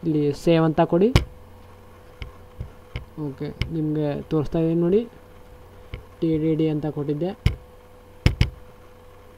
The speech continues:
ನೋಡಿ, ನಿಮಗೆ ಈ ಥರ ನಿಮಗೆ ಒಂದು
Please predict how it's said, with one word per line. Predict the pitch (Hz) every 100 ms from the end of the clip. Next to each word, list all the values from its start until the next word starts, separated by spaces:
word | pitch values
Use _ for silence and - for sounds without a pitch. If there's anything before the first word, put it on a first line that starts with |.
| - - 160
ನೋಡಿ, | 156 156 156 156
ನಿಮಗೆ | 156 151 180 220 - - -
ಈ | 160
ಥರ | 156 165
ನಿಮಗೆ | 160 156 151 151 143
ಒಂದು | 123 127 135 135 135 123